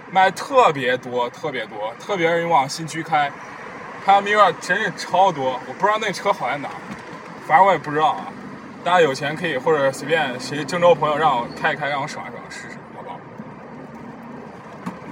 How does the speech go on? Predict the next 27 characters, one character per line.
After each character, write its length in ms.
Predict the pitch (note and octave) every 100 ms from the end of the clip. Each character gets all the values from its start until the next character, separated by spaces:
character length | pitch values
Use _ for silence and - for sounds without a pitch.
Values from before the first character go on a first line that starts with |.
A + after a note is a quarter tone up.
| - - - - - -
然 100 | E3+
后 260 | F#3+ F3+
最 260 | E3 - G#3
近 160 | F#3 A3 F#3+ C#3 - - - -
郭 140 | -
美 120 | G#3 G#3
美 320 | F#3 D#3 D3
事 180 | E3+ F#3+
件 220 | G3+ F3
之 120 | F3
后， 240 | F#3+ F#3
然 120 | D#3+ E3
后 120 | F3+
那 160 | F3
个 360 | E3+ D3+ C#3+ C#3
玛 160 | C3+ C#3
莎 80 |
拉 180 | D#3+ F3+
蒂 200 | - F#3+
现 160 | D#3 E3
在 140 | D3+
也 60 | C3
卖 240 | C3+ D3+
得 80 | C3+
特 120 | B2+
别 120 | B2 A#2
好。 260 | G2+ G2+